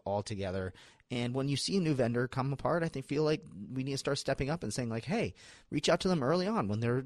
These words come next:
a little small, tiny company and say, like, "Hey, we want you to be a part of this movement that we are to integrate all together."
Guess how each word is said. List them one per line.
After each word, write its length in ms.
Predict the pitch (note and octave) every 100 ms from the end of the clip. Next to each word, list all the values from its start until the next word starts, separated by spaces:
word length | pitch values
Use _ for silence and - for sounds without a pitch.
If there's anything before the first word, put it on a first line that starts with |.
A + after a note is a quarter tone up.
| -
a 80 | A#2+
little 380 | B2+ A#2+ B2+ C#3+
small, 260 | - C3+ C#3
tiny 320 | D3 C3+ D3+
company 480 | D3+ F3+ B2+ F#2+ F2+ - -
and 100 | A2+
say, 140 | B2+
like, 180 | C3+ C3
"Hey, 280 | B2+ F3+ A2 - _ _ F#2+
we 140 | A#2
want 280 | C3+ C3+ -
you 160 | C#3+ C3
to 80 |
be 120 | B2 C3+
a 60 |
part 220 | - C3+
of 60 | C3+
this 200 | C3+ -
movement 480 | A#2 E3 D#3 A#2+ -
that 140 | A2+
we 100 | G#2
are 160 | A#2 A#2
to 120 | - -
integrate 400 | A#2+ A#2+ B2 -
all 160 | F#2 G#2
together." 500 | - G2 F#2+ F2+